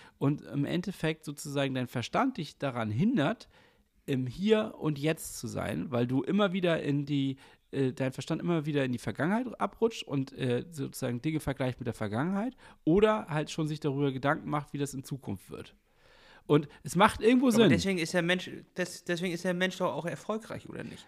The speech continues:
Speaker 1: Ja, nee.
Speaker 2: Weil er Dinge abgleicht mit der Vergangenheit und deswegen Sachen besser macht.
Speaker 1: Ja, es geht auch nicht darum, nicht aus seinen Fehlern zu lernen. Es geht aber auch darum, ähm,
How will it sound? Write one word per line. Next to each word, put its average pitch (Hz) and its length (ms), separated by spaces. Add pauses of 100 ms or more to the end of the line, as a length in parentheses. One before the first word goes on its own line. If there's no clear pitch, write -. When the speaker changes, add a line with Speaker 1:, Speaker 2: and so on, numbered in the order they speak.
Speaker 1:
Ja, 151 300
nee. 165 180
Speaker 2:
Weil 147 120
er 156 200
Dinge 175 320
abgleicht 160 520
mit 170 140
der 160 80
Vergangenheit 151 640
und 147 100
deswegen 151 480
Sachen 151 240
besser 147 280
macht. 120 180
Speaker 1:
Ja, 156 200
es 175 140
geht 208 160
auch 180 60
nicht 190 160
darum, 180 220
nicht 185 160
aus 165 100
seinen 156 180
Fehlern 175 320
zu - 140
lernen. 156 380
Es 185 160
geht 180 140
aber 156 140
auch 139 100
darum, 190 800
ähm, 165 400